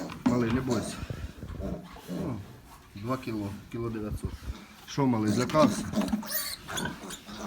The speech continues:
Ось ще цей золотістий проситься. Чик.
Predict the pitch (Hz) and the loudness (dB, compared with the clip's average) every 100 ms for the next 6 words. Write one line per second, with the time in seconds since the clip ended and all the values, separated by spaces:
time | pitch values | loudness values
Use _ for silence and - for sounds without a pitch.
0 | - - - - - - - 285 - - | -6 -6 -6 -6 -6 -2 4 4 4 2
1 | - - - - - - - - - 113 | 0 -6 -12 -6 -6 -6 -6 0 2 8
2 | - - - 110 110 - - 101 - 123 | 12 12 12 8 2 0 0 2 8 8
3 | 104 139 120 139 147 160 143 - 127 127 | 8 6 12 12 12 12 8 8 8 8
4 | 123 131 - 117 - - 123 - - - | 8 6 4 0 -2 -6 -6 0 2 4
5 | - - - - - - - - 135 - | 0 -4 -8 -8 -10 -8 -8 -6 -4 0
6 | - - - - - - - - - - | 0 -2 -4 -4 -4 -6 -10 0 4 4
7 | - - - - - - - - - - | 2 -4 2 2 2 -2 -4 -2 -2 -4
8 | - 269 | 2 4